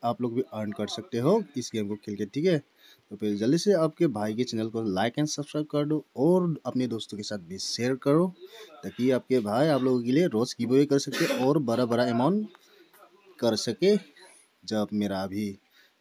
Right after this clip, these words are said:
channel थोड़ा बढ़ जाए तो फिर। लेकिन सोमवार को भी <clears throat> आप लोगों को गिव अवे मिलेगा, तो फिर video share करो और ट्वेंटी फ़ोर आवर्स के बाद आप लोग कल मुझे screenshot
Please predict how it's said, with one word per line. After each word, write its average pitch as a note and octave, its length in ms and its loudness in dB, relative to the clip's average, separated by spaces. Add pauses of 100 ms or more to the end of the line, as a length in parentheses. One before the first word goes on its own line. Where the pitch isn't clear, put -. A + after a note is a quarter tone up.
channel G#2 320 -4 (880)
थोड़ा G2+ 400 -4 (260)
बढ़ B2+ 160 2
जाए F#2+ 320 -4 (100)
तो G#2+ 100 -4 (160)
फिर। A#2 340 -2 (960)
लेकिन A2+ 360 0
सोमवार E3+ 380 4
को F3 100 4
भी F#3 140 6
<clears throat> F#3+ 80 -2
आप E3 380 4
लोगों D3 200 4
को - 20 6
गिव C3+ 240 4
अवे D3+ 100 8
मिलेगा, C#3+ 320 4 (840)
तो G2+ 80 -2
फिर A2+ 240 4
video G#2 300 2
share C3+ 180 2
करो D#3 260 2 (240)
और G#2 380 -4 (600)
ट्वेंटी A2+ 220 2
फ़ोर B2 160 4
आवर्स A2 320 0
के A2 120 -4
बाद C#3 180 4 (1040)
आप F#2+ 200 -2
लोग G#2 180 -4
कल A2 160 -2
मुझे A2+ 240 0
screenshot D#3 500 -2